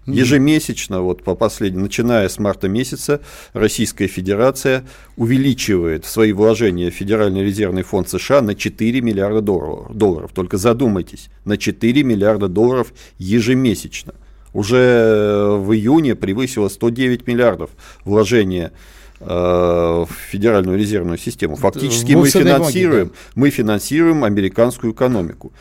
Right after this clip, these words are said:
Speaker 2: Это как называется? Это называется дань за двенадцать лет. Помните, да?
Speaker 1: Да, конечно.
Speaker 2: Вот действительно, вот, может быть, в первую очередь,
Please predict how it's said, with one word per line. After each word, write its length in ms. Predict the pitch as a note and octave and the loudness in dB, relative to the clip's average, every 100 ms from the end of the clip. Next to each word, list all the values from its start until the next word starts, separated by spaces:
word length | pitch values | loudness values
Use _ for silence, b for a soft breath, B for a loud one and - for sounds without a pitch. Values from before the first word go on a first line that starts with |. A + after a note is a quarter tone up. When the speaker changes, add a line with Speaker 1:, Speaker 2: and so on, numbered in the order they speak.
| B | B
Speaker 2:
Это 200 | - G#2+ | -6 -4
как 260 | C3 C#3+ - | 0 0 0
называется? 480 | F#2+ A2+ G#2 D2+ - | -6 -2 -2 -4 -8
Это 120 | G2 | -6
называется 500 | F2+ F2+ A#2 B2+ A2 | -4 0 0 0 -4
дань 280 | F#2+ C3 C#3 | 0 2 2
за 120 | C3 | 0
двенадцать 500 | A2 G#2 A2 A#2+ A#2+ | 0 0 0 -2 -6
лет. 200 | F#2+ C#2+ | -6 -6
Помните, 440 | - D3 F3 - | -4 -4 -4 -6
да? 220 | E2 A#2+ A2+ - | -6 -6 -6 -12
Speaker 1:
Да, 280 | G2 F#2 - | -10 -8 -6
конечно. 320 | C3 A#2 F2+ | -4 -2 0
Speaker 2:
Вот 240 | F2+ - | -2 -4
действительно, 1120 | F2+ F#2+ - - - G#2+ F#2+ F2 E2+ E2+ F2 | -6 -6 -4 -2 0 0 0 0 -2 -2 -4
вот, 260 | F#2 G2 F#2+ | -2 -2 0
может 240 | A#2 A2+ | 0 2
быть, 160 | A#2 A#2 | 0 -2
в 40 | |
первую 340 | - C3 A#2+ A#2+ | 0 2 4 4
очередь, 380 | A2+ A2+ G#2+ | 2 -2 -6